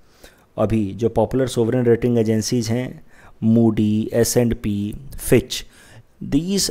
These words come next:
agencies have been, uh, facing allegations of acting in a biased manner in favor of West countries।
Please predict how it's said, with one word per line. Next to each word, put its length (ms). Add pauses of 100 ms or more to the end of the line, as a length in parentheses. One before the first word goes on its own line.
(120)
agencies 520
have 180
been, 220 (220)
uh, 500
facing 400 (100)
allegations 640 (580)
of 180 (120)
acting 460 (100)
in 200
a 0
biased 500
manner 360
in 240
favor 260
of 160 (380)
West 220
countries। 600